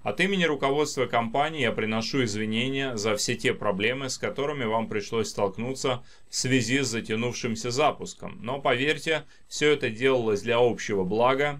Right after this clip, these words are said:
и каждый из вас будет вознагражден за свое терпение. Вскоре будут загружены электронные, здесь не очень понятно, по-английски trace это лотки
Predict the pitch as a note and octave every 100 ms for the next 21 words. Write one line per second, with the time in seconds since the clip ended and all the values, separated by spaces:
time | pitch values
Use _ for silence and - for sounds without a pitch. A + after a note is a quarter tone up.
0 | - G#2+ - C3 C#3 A#2 G#2 G2+ A2+ G#2+
1 | A2 G#2+ G2+ G2 G2 G#2 F#2 G2 F#2 G2
2 | B2+ C#3+ G#2 G2 F#2+ G2 F#2+ F2 F2+ F2
3 | - F#2+ F2+ A2 F2+ D2+ - - - -
4 | - - - - - F#3+ G3 D3+ D#3 C3
5 | G#2+ A#2+ B2 D3+ C3+ C#3+ C#3 C3 A2+ G#2
6 | - C3+ D3+ D#3 D3+ C#3+ C#3 C#3 C3 G#2+
7 | G#2+ G2 - - - A2+ A#2 A2 A2 G2
8 | G#2+ A2 G#2+ F#2+ G2 F#2 - - G#2+ A2+
9 | B2+ A2+ - G2 - B2 A2+ F#2+ - G2
10 | G#2 G2+ G2+ - D#3+ E3 F3+